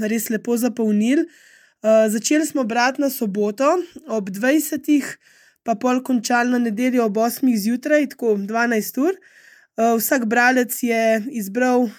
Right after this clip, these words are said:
svoj petnajstminutni termin in dejansko se je pol odzvalo toliko ljudi, da so bila vsa mesta zasedena.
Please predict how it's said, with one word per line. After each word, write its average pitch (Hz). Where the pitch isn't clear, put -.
svoj 247
petnajstminutni 254
termin 240
in 233
dejansko 254
se 294
je 269
pol 269
odzvalo 254
toliko 311
ljudi, 269
da 247
so 247
bila 233
vsa 254
mesta 240
zasedena. 208